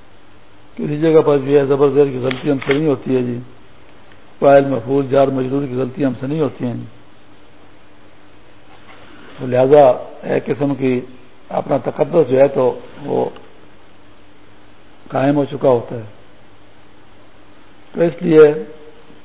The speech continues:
عام لوگوں سے زیادہ ہم نقصان اٹھاتے ہیں، تو وجہ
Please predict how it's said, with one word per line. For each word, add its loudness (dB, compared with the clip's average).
عام 6
لوگوں 4
سے 2
زیادہ 6
ہم 0
نقصان -2
اٹھاتے -8
ہیں، -16
تو -4
وجہ 2